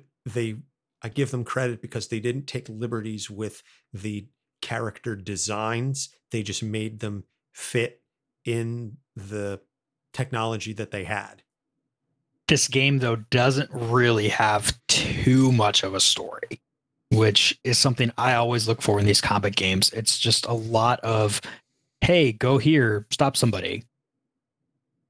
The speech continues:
Speaker 1: Yeah, and again, I think part of that was due to the limitations of the technology. You weren't really going to have an open world explorer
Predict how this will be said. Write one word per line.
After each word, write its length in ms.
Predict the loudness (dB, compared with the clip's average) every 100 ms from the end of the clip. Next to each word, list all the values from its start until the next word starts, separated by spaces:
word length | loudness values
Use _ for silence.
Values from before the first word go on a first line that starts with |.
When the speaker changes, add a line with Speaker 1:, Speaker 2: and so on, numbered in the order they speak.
| _ _ _ _ _ _ _ _
Speaker 1:
Yeah, 380 | -8 -4 -2 -4 -4
and 120 | -4
again, 300 | -4 -4 -2
I 80 | -2
think 300 | -2 -6 -4
part 240 | -2 0
of 60 | 2
that 180 | 0 0
was 400 | -4 -4 -6 _ -4
due 180 | -2 -2
to 120 | -4
the 120 | -4
limitations 500 | -2 -2 -2 -4 -4
of 80 | -6
the 80 | -8
technology. 920 | -8 -8 -4 -4 -4 -6 -8 -8 -10
You 240 | -12 -14 -14
weren't 420 | -10 -6 -4 -6
really 280 | -8 -8 -8
going 320 | -6 -6 -6
to 80 | -8
have 320 | -6 -8 -8
an 80 | -12
open 320 | -12 -10 -12 -10
world 300 | -10 -10 -12
explorer 800 | -12 -10 -8 -6 -4 -4 -8